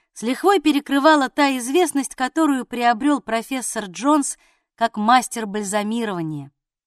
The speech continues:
Его слава не только пересекла границы страны,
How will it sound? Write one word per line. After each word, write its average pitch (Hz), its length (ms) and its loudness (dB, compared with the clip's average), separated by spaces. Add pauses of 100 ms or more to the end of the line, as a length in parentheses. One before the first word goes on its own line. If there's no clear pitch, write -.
(180)
Его 214 300 -2
слава 226 360 4
не 196 160 -4
только 247 320 -6
пересекла 294 640 0
границы 254 500 -2
страны, 233 540 -8